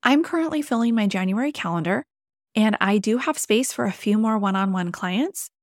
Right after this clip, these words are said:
So schedule a free coaching session with me today, and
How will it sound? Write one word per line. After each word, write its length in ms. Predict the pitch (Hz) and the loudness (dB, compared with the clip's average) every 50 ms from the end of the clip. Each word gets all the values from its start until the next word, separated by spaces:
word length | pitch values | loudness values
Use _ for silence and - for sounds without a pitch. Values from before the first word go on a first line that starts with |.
| _ _ _ _ - | _ _ _ _ -12
So 280 | - - - 247 226 | 0 2 4 4 4
schedule 460 | 220 - - - 254 254 - 330 339 - | 2 0 -2 -2 0 0 0 0 -2 -2
a 100 | - 320 | -4 -4
free 180 | - - 311 | -2 -4 -4
coaching 380 | 285 - 240 208 - 226 226 226 | -2 -2 -2 -2 0 0 -2 -2
session 440 | - 208 196 - - 202 214 226 247 | -2 -2 -2 -2 0 0 0 0 -2
with 160 | - 202 - - | -2 -4 -2 0
me 180 | 202 190 190 | 0 0 0
today, 540 | 190 - - 180 180 160 175 202 254 294 - - | -2 -4 -6 -6 -4 -2 0 0 0 0 -2 -2
and 340 | - 185 185 180 185 185 | -2 -2 0 0 0 -2